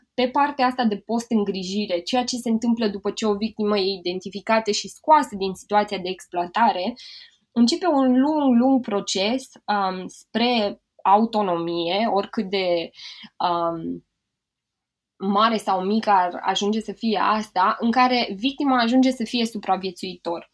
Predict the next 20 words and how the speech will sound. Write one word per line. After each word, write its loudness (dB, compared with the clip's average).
Și -16
ăsta -2
e 4
un 4
termen 0
pe -2
care 2
începem -2
să-l 0
folosim 0
și 0
în 0
cazul, 2
uh, -4
violurilor 2
și -4
în 0
cazul 0
violenței -4
domestice, -4